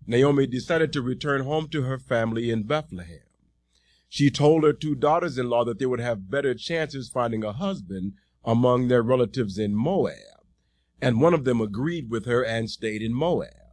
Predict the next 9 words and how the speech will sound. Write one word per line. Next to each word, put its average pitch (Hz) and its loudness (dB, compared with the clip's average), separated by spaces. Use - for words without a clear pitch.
The 131 4
other, 98 0
Ruth, 143 2
had 147 0
developed 127 -2
a 110 -4
faith 185 0
in 160 -2
God 113 0